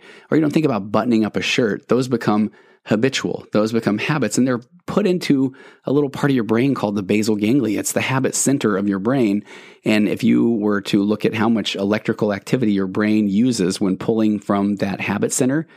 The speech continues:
it's, uh, it's minute, it's infinitesimal. So in that scenario, your brain wants to do whatever it can to make something habitual, whether it's a thought or a behavior, whatever that is,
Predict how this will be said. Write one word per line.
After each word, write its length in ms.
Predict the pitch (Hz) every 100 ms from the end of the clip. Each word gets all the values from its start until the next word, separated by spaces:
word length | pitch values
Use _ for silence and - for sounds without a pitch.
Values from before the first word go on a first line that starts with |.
| - - _
it's, 360 | 127 127 - -
uh, 300 | 107 95 90
it's 300 | - 110 -
minute, 520 | 98 98 98 123 - -
it's 180 | - -
infinitesimal. 760 | 107 104 95 123 123 92 90 - - - -
So 440 | - 117 113 107 -
in 100 | 110
that 140 | 110 98
scenario, 520 | - 107 127 110 101
your 160 | 104 104
brain 340 | 110 123 123
wants 160 | 101 -
to 80 | 104
do 120 | 101
whatever 280 | 101 110 104
it 60 |
can 460 | - 139 117 101 107 - - _ -
to 100 | -
make 260 | 104 110 123
something 300 | - 123 127
habitual, 640 | 120 131 165 95 90 156 -
whether 240 | 104 98
it's 140 | 107
a 60 | 92
thought 420 | - 95 98 147 -
or 240 | 104 92
a 60 | 92
behavior, 540 | 104 113 101 90 101
whatever 360 | 123 104 110 113
that 160 | 101
is, 380 | 113 98 110 -